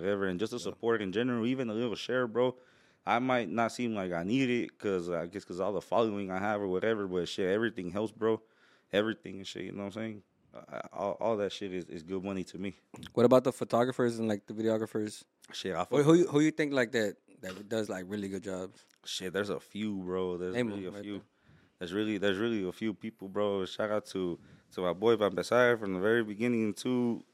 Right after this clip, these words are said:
Speaker 1: He, he's far though. He live in Dallas. My boy D F W Media, uh,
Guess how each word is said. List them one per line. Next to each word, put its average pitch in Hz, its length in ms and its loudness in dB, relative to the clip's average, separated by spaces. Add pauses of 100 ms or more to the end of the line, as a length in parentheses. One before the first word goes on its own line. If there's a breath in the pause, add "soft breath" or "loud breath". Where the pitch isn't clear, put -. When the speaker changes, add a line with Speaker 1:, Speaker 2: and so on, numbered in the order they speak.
Speaker 1:
He, 92 180 -2
he's 120 220 -4
far 127 340 6
though. 113 80 6
He 117 180 2
live 117 140 0
in 85 140 -4
Dallas. 117 360 0
My 92 80 -6
boy 104 220 0
D 104 160 -4
F 101 100 -2
W 98 300 -4
Media, 147 560 0 (640 soft breath)
uh, 85 360 2